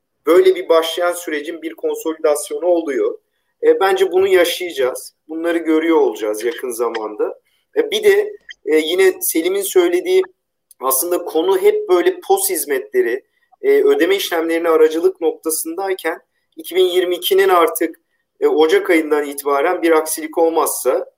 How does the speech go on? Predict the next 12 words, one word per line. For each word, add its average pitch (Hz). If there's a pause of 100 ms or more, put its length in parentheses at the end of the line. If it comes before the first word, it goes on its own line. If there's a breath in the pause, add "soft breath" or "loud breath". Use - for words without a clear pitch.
hayatımızda 160
olacak 151
bu 151
yeni, 165 (400)
e, 139
açık -
bankacılık 151
diyelim, 117
hesap 175
birleştirme 180 (460)
ve, 165
e, 139